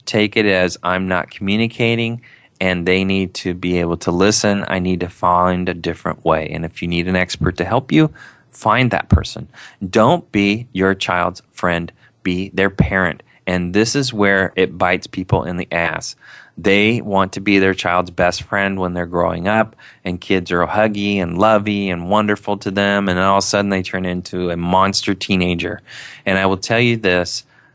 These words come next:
if you're gonna still try to be their friend by buying them things, by, by doing all kinds of things for them, you're going to find yourself in a really bad situation. So,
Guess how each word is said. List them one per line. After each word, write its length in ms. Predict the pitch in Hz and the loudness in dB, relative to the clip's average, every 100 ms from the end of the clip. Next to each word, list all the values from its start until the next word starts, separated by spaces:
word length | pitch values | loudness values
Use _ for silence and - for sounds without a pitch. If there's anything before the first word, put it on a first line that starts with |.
| _ - | _ 0
if 180 | 101 98 | 0 2
you're 140 | 107 | 0
gonna 220 | 131 127 120 | 2 2 0
still 420 | - - 110 117 | -2 2 2 2
try 240 | - 113 | 2 0
to 80 | 107 | 0
be 220 | 101 95 | 0 0
their 180 | 95 95 | 2 0
friend 580 | - 98 95 98 101 101 | 0 0 0 0 -2 -2
by 160 | 85 82 | 0 0
buying 560 | 82 87 90 92 95 95 | 2 2 2 0 0 -2
them 220 | 92 92 | -4 -2
things, 340 | 95 95 92 | -2 -2 -4
by, 380 | 92 85 85 85 - - _ - | -4 -4 -4 -8 -16 -20 _ -4
by 180 | 82 82 | 0 0
doing 360 | 82 101 104 | 2 2 4
all 180 | 101 95 | 4 2
kinds 300 | 95 95 92 | 0 -4 -4
of 80 | 92 | -4
things 240 | 95 95 | -4 -4
for 220 | - 101 101 | -2 0 0
them, 160 | 101 | 0
you're 380 | - 95 101 104 | -2 2 2 2
going 460 | 101 95 92 92 90 | 0 2 2 2 -2
to 160 | - 92 | -6 -4
find 340 | 92 90 90 | -2 0 -2
yourself 420 | 90 - 87 - | -4 -2 -2 -2
in 100 | 87 | -6
a 80 | 85 | -4
really 260 | 87 85 85 | -2 0 0
bad 280 | 85 82 - | -2 -2 -6
situation. 600 | - - 82 80 78 80 | -10 -6 -6 -4 -6 -4
So, 300 | 98 92 | 2 2